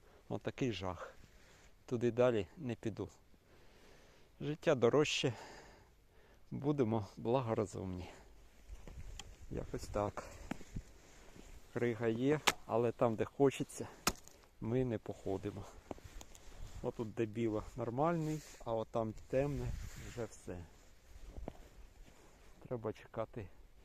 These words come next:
більш серйозні морози. Ай. На жаль, неможливо наразі туди потрапити, куди хочеться. Будемо чекати.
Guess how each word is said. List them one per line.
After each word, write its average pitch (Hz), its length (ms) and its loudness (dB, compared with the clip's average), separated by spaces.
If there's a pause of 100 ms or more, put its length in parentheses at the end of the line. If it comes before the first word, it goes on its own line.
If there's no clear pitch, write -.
(220)
більш 107 560 -4
серйозні 107 600 -4
морози. 127 560 0 (1800)
Ай. 151 360 0 (1200)
На 110 160 -2
жаль, 135 300 4 (580)
неможливо 110 880 -2 (640)
наразі 104 480 -2 (160)
туди - 280 -2
потрапити, - 680 -4
куди 107 160 0
хочеться. - 560 4 (1200)
Будемо 151 320 2
чекати. - 480 2